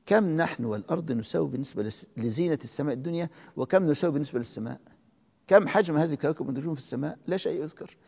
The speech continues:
الرب سبحانه وتعالى يدعونا لعقد هذه المقارنة لنعرف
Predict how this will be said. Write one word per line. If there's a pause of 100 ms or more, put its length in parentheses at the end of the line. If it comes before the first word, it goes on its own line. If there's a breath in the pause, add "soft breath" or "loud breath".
(480 loud breath)
الرب
سبحانه
وتعالى
يدعونا
لعقد
هذه
المقارنة (300 loud breath)
لنعرف